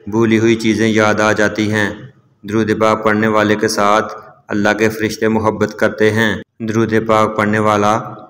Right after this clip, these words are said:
फल झपकने में निजात हासिल कर लेगा। दुरूद पाक पढ़ने से नबी रहमत सल्लल्लाहु अलैहि वसल्लम की मोहब्बत बढ़ती है। दुरूद पाक पढ़ने वाले के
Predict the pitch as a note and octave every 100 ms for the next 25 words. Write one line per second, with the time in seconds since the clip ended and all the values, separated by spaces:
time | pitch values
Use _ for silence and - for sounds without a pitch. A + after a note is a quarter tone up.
0 | - A#2 A2 A2 A2 A2 A2 G#2+ G#2+ G#2
1 | G#2+ A2 - - - A2 A2 G#2+ G#2 A2
2 | A2 G#2+ G#2+ G#2 G#2 G2+ A2 F#2+ - -
3 | - - - G#2 A2 G#2 G#2+ G#2+ G#2+ G#2+
4 | G#2 G#2+ G#2 G2+ A2 A2+ A2 G#2+ A2+ A2
5 | A2 A2+ A2+ A2+ G#2+ G#2+ G#2 G#2+ A2 G#2+
6 | G#2 G#2+ G#2+ G#2 G#2 G#2 G#2 G#2 G2+ G#2
7 | G#2 G2+ G2+ G2+ G#2 - G#2 A2 G#2 -
8 | - - - G#2+ G#2+ G#2 A2 A2 A2 A2
9 | G#2+ A2 G#2+ G#2 G#2+ G#2 G#2